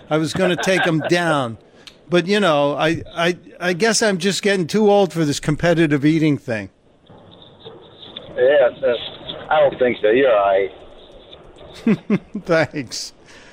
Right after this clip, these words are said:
Speaker 1: Uh, so, uh, w-, you're, you got a thought on the C N N, uh, situation?
Speaker 2: Yeah, a li-, a little, just a, a little theory. Oh, what do you think about C N N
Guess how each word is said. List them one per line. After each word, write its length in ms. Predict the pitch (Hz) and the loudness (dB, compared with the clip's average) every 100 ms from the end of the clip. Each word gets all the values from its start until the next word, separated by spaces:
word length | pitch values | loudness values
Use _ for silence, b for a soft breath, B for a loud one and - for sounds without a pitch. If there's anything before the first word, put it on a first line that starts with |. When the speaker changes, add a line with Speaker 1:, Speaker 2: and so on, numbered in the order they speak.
| B B - | B B -2
Speaker 1:
Uh, 340 | 151 156 165 - | 2 2 0 -4
so, 280 | - 202 196 | 2 2 2
uh, 80 | 175 | -2
w-, 300 | 175 - 180 | -8 -8 -2
you're, 320 | 208 233 170 | 2 2 0
you 200 | 196 220 | -4 -2
got 160 | 233 | 0
a 40 | 185 | -2
thought 320 | - 214 220 | 0 0 2
on 180 | 220 202 | 2 2
the 80 | 165 | -2
C 360 | - 214 220 | -4 -2 0
N 200 | 202 190 | 2 2
N, 320 | 180 196 214 | 2 2 2
uh, 300 | 214 175 180 | 0 0 0
situation? 840 | 170 - 202 214 196 202 - 226 214 - - - - - - - - - - - | 0 -2 -2 -2 0 0 -4 -10 -12 -20 -20 -20 -20 -20 -20 -20 -20 -20 -20 -12
Speaker 2:
Yeah, 280 | 247 220 220 | -2 2 4
a 20 | |
li-, 240 | 214 202 190 | 4 4 2
a 40 | |
little, 420 | 202 208 190 170 - | 4 4 4 2 -4
just 140 | 139 - - | -8 -10 -4
a, 40 | |
a 280 | 151 151 160 | -2 0 0
little 360 | 170 165 139 - | 4 2 2 -2
theory. 580 | 147 139 135 139 143 - - - - - - _ - - | 0 2 0 0 -4 -10 -20 -20 -20 -20 -20 _ -20 -2
Oh, 920 | 143 135 147 135 135 139 143 156 143 | 0 2 0 -2 0 2 4 4 2
what 100 | 190 | 2
do 60 | 233 | 2
you 180 | 233 214 - | 0 -2 0
think 280 | 214 208 | 0 2
about 320 | 170 160 160 156 - - | 0 2 0 -2 -8 -6
C 160 | 180 | 0
N 140 | 175 160 | 2 2
N 280 | 170 160 | 2 -2